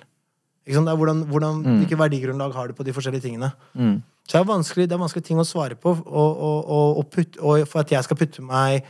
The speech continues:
Speaker 1: i søsteren min sin sko, eller en annen kvinne sin sko, er litt vanskelig for meg.
Speaker 2: Mm.
Speaker 1: Men, men, men jeg ser selvfølgelig noen privilegier går min vei, sånn som jeg ser på det.
Speaker 2: Mm.
Speaker 1: Jeg ser noen ting som kanskje ikke alle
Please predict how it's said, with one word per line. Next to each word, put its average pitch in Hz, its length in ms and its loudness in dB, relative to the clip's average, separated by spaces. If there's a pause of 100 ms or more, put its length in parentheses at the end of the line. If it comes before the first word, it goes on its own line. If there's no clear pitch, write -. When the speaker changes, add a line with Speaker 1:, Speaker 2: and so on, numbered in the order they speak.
(180)
Speaker 1:
i 151 80 0
søsteren 143 400 -2
min 120 100 -2
sin 131 120 -2
sko, 143 160 0
eller 139 100 4
en 139 160 0
annen 131 80 -10
kvinne 131 240 -6
sin 131 160 -4
sko, 175 240 2
er 160 60 0
litt 147 120 -6
vanskelig 143 400 -2
for 123 80 -6
meg. 165 220 4 (400)
Speaker 2:
Mm. 104 160 0
Speaker 1:
Men, 151 300 2
men, 151 200 2
men 160 120 0
jeg 156 100 0
ser - 280 0
selvfølgelig 135 540 0
noen 135 220 2
privilegier 131 640 -2
går 123 260 2
min 123 260 -4
vei, 127 220 0 (380)
sånn 131 160 -8
som 127 80 -4
jeg 123 100 -2
ser 123 220 -4
på 139 80 -8
det. 135 80 -4 (320)
Speaker 2:
Mm. - 160 2
Speaker 1:
Jeg 143 100 -2
ser 143 240 -2
noen 135 300 -2
ting 135 220 -6
som 139 500 -4
kanskje 135 400 -2
ikke - 180 -2
alle 127 680 0